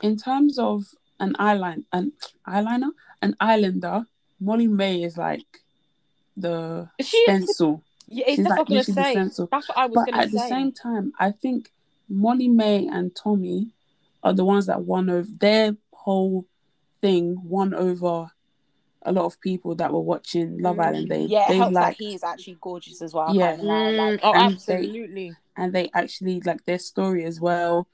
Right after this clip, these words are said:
Speaker 1: Like,
Speaker 2: Mm.
Speaker 1: how Maura tried to come in. It's funny how
Speaker 2: Mm.
Speaker 1: Maura and Molly-Mae are, like, best friends now.
Speaker 2: Yeah.
Speaker 1: Anyway, how she came in, like,
Speaker 3: Nah,
Speaker 1: it
Speaker 3: she
Speaker 1: just,
Speaker 3: doesn't, boy.
Speaker 1: 'cause people just like that whole story. So for
Speaker 2: Mm.
Speaker 1: you now to come out of the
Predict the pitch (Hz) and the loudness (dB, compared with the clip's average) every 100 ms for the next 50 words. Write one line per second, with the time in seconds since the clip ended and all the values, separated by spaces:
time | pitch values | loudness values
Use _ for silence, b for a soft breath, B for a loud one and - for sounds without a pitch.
0 | _ 190 196 202 180 180 185 185 185 180 | _ -14 -8 -8 -4 -2 2 2 2 0
1 | 180 180 175 - 180 180 170 170 170 - | 0 -2 -2 -12 -6 -4 -2 -2 -2 -4
2 | 226 214 220 202 180 180 175 170 170 175 | 0 0 2 2 2 2 0 -2 -2 -2
3 | 170 165 151 151 - 170 - 151 147 143 | -2 -4 -4 -6 -6 -8 -8 -6 -6 -6
4 | b b - 262 190 190 - 175 175 B | b b 0 4 4 2 -6 -14 -14 B
5 | B B - 214 214 208 190 208 208 202 | B B -4 2 2 0 -2 2 4 4
6 | 185 - 156 156 - 190 - - - 156 | 2 -2 -10 -8 -4 -2 -2 -4 -10 -12
7 | 156 226 285 302 302 269 233 196 185 - | -4 0 2 4 2 0 -2 0 0 -4
8 | - - - - 185 175 - 180 180 202 | -6 -6 -6 -6 -6 -6 -4 -2 0 0
9 | 226 _ b - 214 214 208 240 285 311 | -2 _ b -8 0 0 4 4 6 4
10 | 277 247 214 - 240 226 214 - 185 180 | 2 -4 -12 -2 2 2 0 -4 -6 -6
11 | 175 | -8